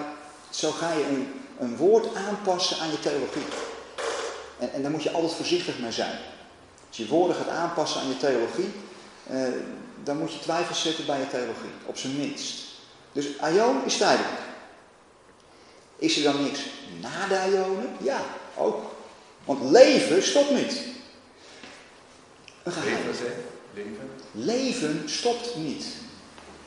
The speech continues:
Speaker 1: In zekere zin, en nu komt het geheim van het woord aion. Als je dat woord aion koppelt aan iets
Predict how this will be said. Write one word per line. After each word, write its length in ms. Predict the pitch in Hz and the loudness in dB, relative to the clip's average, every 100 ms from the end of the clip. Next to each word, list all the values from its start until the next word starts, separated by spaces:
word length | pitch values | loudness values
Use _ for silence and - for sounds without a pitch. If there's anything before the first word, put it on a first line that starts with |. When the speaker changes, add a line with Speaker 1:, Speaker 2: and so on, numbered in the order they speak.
| - - - - - - - | -20 -20 -20 -20 -20 -20 -10
Speaker 1:
In 120 | - 147 | 2 8
zekere 380 | 185 196 180 | 12 12 10
zin, 320 | 143 165 135 - - - - - - - - - | 8 8 6 2 -6 -10 -14 -18 -20 -20 -20 -14
en 140 | - 165 | -2 0
nu 80 | 226 | 6
komt 200 | 247 196 | 6 6
het 100 | - | 2
geheim 360 | - 196 226 | 2 0 2
van 120 | 185 | 2
het 120 | 170 156 | 2 6
woord 180 | 160 | 6
aion. 500 | 127 139 240 190 - - - - - - - - - - - | 6 6 6 6 2 -4 -8 -14 -18 -20 -20 -20 -20 -20 2
Als 440 | 220 247 277 - 185 | 8 8 8 4 6
je 120 | 175 | 8
dat 220 | 160 - | 8 6
woord 320 | 160 131 - | 4 4 2
aion 520 | 120 120 160 196 107 101 - - - - - - | -4 -2 2 2 0 -4 -8 -14 -18 -20 -20 -4
koppelt 500 | - 262 - - - - - - - - - - - - - - - - - - - - - - - - - | 6 6 8 6 6 -2 -8 -12 -16 -20 -20 -20 -20 -20 -20 -20 -20 -20 -20 -20 -20 -20 -20 -20 -20 -18 -10
aan 180 | 135 120 - | -8 -8 -6
iets 560 | 110 - - - - | -6 -6 -6 -4 -6